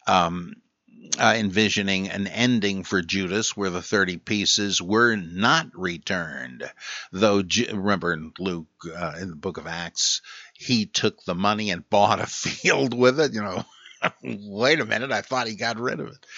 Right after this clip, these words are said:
Uh, though Judas does purchase a field with the money, which echoes Matthew slash Zechariah, but without the explicit connection.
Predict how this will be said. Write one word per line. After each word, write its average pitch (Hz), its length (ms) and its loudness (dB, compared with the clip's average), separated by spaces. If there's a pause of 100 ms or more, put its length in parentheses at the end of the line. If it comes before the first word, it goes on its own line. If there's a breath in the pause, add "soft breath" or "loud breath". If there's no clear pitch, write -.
(380 loud breath)
Uh, 113 200 8
though 120 220 8
Judas 123 480 6
does 127 320 6
purchase - 560 4
a 87 60 -4
field 120 320 2
with 98 100 0
the 90 80 -4
money, 113 320 4
which 101 280 2
echoes 113 540 2
Matthew 92 600 -4
slash 85 520 -4
Zechariah, 85 760 -2
but 98 180 -2
without 98 420 -4
the 90 120 -8
explicit 95 640 -4
connection. - 720 -8